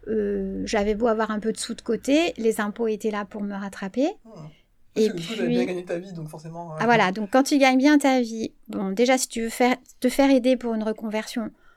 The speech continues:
Speaker 1: on t'explique que t'es déjà suffisamment diplômé
Speaker 2: Mhm.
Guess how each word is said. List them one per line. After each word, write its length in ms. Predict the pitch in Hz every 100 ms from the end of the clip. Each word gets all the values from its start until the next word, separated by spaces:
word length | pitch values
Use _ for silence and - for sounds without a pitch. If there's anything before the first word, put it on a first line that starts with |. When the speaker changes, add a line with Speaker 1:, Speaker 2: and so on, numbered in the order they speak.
| _
Speaker 1:
on 100 | 214
t'explique 380 | 214 240 - 254
que 60 | 226
t'es 160 | -
déjà 280 | 202 214 208
suffisamment 480 | - 247 269 254 240
diplômé 680 | 226 208 233 - 208 254 -
Speaker 2:
Mhm. 240 | 175 165